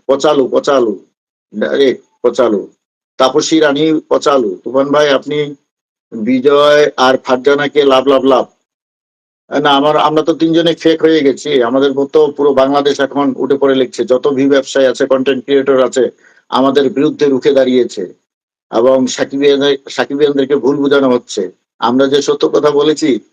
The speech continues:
সেটা তাদের কাছে তিতা লেগে গেছে। আর সত্য কথা দুদিন পরে ফারজানা বলছিল যে মেগাস্টার শাকিব খান এই রাজনৈতিক পোস্ট নিয়ে, আহ, বঙ্গবন্ধুর পোস্ট নিয়ে ক্লিয়ার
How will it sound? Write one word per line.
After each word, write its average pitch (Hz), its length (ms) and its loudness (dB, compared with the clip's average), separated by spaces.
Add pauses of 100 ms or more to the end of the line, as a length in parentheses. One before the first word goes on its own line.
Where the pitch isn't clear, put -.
(240)
সেটা 143 320 -2
তাদের 139 260 0
কাছে 139 220 -2
তিতা 160 280 -2
লেগে 131 240 0
গেছে। 104 320 -6 (560)
আর 107 140 -2
সত্য 143 280 0
কথা 151 200 2
দুদিন 151 300 0
পরে 139 240 2
ফারজানা 151 340 0
বলছিল 156 440 0
যে 147 200 2
মেগাস্টার 139 380 0
শাকিব 143 320 -2
খান 156 240 0 (340)
এই 120 120 2
রাজনৈতিক 131 580 0
পোস্ট 156 360 0
নিয়ে, 160 300 2 (400)
আহ, 131 520 4
বঙ্গবন্ধুর 151 500 2
পোস্ট 160 320 -2
নিয়ে 160 200 0
ক্লিয়ার 156 460 0